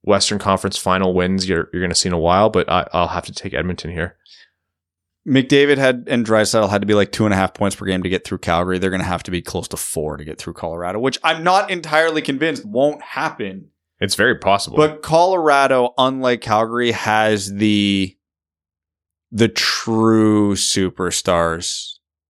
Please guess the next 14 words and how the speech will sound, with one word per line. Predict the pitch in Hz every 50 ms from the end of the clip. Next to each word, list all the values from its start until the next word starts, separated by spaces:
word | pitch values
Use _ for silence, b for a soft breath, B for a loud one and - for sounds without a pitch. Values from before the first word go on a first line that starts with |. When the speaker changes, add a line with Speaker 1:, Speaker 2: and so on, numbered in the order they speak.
| _ _ _ _
Speaker 2:
to | - - 101
go | 92 - 98 92 87 87
up | 87 85 - -
against | 90 87 90 87 - -
them. | 110
Like, | 123 131 123 123
don't | - 180 185
get | 170 156
me | 147
wrong, | 135 120 107
Calgary's | - 131 147 151 143 120 -
top | - 127 123 - -
line | 123 120 117 113 110 107
was | 104 101 92 87 - - -